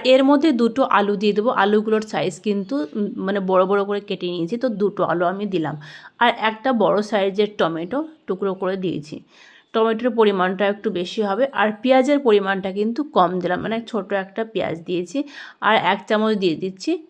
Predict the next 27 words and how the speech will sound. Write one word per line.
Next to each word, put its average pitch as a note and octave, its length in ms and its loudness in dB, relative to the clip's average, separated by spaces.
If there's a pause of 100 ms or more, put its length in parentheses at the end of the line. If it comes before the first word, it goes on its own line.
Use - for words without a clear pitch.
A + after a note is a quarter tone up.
রসুন G3+ 400 2
বাটা। D#3+ 280 -6 (260)
মানে, A#3 180 4
যারা A3+ 240 6
পেঁয়াজ A#3 500 4
রসুন C4 340 0
খাবে, F3 360 -2
খায় F#3 300 0
না, G3 120 0
মানে, G#3 160 0
একদম G#3 340 2
নিরামিষ G#3 380 0
পদ্ধতিতে F#3+ 460 -4
করবে, F#3 380 0 (260)
তারা A#3+ 160 2
পেঁয়াজ A#3 420 4
রসুন B3+ 360 0
বাদে G#3 220 2
আর A3 280 4
বাদবাকি G#3 460 2
যা F3 180 4
দিচ্ছি, F3+ 340 -4
সে - 140 -6
একই F#3+ 300 -4
রকমভাবে F#3 420 -2
সেগুলো E3+ 300 -4
দেবে। E3 260 -6